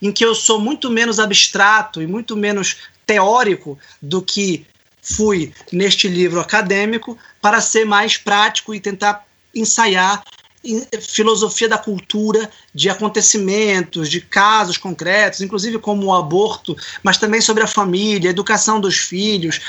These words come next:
arte, religião, sempre numa pauta filosófica que eu considero ser da lei natural,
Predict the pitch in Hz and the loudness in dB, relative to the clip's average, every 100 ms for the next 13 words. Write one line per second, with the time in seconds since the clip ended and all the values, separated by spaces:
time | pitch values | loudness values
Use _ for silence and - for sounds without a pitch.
0 | - 185 190 214 196 - - 180 156 - | -2 2 6 4 4 -2 -4 -4 -4 -14
1 | - - - 196 214 208 202 196 220 226 | -20 -20 -2 0 2 2 2 2 2 2
2 | 208 - - 262 277 269 247 240 233 240 | -2 -4 0 0 0 0 0 0 2 0
3 | 240 233 - 262 247 196 196 202 - 240 | 0 -6 -4 0 0 2 2 2 -2 -10
4 | - - - 233 220 226 208 202 196 196 | -12 -18 -6 -6 -2 -2 0 2 0 2
5 | - 185 185 - - - 170 180 190 190 | 2 2 0 -6 -18 -2 2 2 2 2
6 | 214 214 247 | 4 4 2